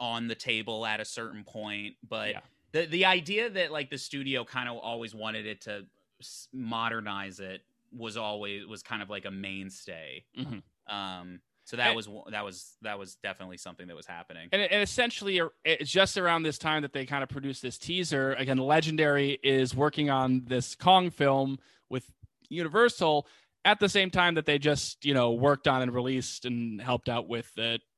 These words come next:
Speaker 2: twenty fourteen Godzilla film. And they have these plans to do the big sequel with, as we mentioned, with Mothra, Rodan, and Godzilla, which eventually becomes King of the Monsters. But they sort of, there's a kind of an internal discussion at Legendary about, well,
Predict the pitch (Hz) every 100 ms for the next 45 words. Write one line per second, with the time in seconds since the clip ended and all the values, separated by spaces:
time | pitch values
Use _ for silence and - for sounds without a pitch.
0 | _ - 113 117 117 117 127 131 147 185
1 | 220 185 117 101 107 120 120 117 127 123
2 | 139 139 - 151 143 147 143 139 139 139
3 | 131 - _ - 117 113 123 - 233 226
4 | - 196 190 185 151 - 120 135 131 135
5 | 156 160 170 147 131 131 123 131 123 127
6 | 117 117 117 - 143 139 127 113 117 117
7 | 117 120 113 - 120 117 147 180 - 143
8 | 139 - _ - - - - 165 214 226
9 | 254 254 - - - 202 190 180 185 170
10 | 208 214 202 220 226 233 214 190 - 175
11 | 170 170 123 156 170 170 147 135 135 131
12 | 127 147 151 147 147